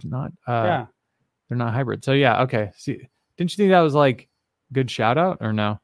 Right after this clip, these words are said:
Speaker 1: I mean, it's obvious, but
Speaker 2: Yeah, sure.
Speaker 1: but I think there's some people that just would never not buy a certain breed.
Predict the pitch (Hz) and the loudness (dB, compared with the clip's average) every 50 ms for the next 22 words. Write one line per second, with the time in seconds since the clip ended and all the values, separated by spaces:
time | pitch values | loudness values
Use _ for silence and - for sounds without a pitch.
0 | _ _ 139 139 131 - 113 113 113 110 117 120 113 110 - _ - - - - | _ _ -4 -4 -4 -2 0 0 0 0 -4 -8 -10 -10 -12 _ -10 -10 -10 -10
1 | - _ _ _ _ _ 190 170 131 110 - _ _ - - - 139 127 - _ | -14 _ _ _ _ _ -2 -2 -2 -2 -6 _ _ -14 -10 -8 -8 -8 -10 _
2 | _ 156 160 170 220 147 131 - 180 170 - - 220 214 208 180 151 143 127 120 | _ 4 6 6 4 2 4 4 4 4 6 6 6 6 6 6 6 6 4 4
3 | 120 113 117 123 120 123 127 123 113 120 117 113 117 113 - 110 110 113 110 110 | 2 0 0 0 0 0 0 2 2 0 0 2 0 -2 -2 0 0 0 0 0
4 | 110 - - 123 - 104 107 107 110 110 - - 123 | -2 -6 -8 -8 -6 -8 -8 -8 -8 -8 -10 -12 -16